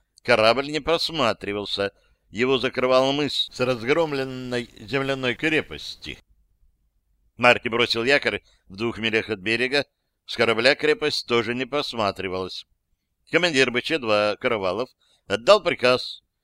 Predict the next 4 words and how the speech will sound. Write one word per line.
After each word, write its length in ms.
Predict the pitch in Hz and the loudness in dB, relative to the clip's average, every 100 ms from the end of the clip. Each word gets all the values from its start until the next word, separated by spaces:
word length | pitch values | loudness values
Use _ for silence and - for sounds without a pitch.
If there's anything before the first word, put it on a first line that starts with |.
| _ - | _ -6
Носовая 480 | 123 143 151 151 | 0 2 4 4
сто 220 | 139 - 135 | 4 0 -2
тридцатка 640 | 139 139 - 170 - 117 | -2 -4 0 0 2 0
громыхнула. 640 | 110 117 120 180 175 156 | 2 0 -2 0 4 4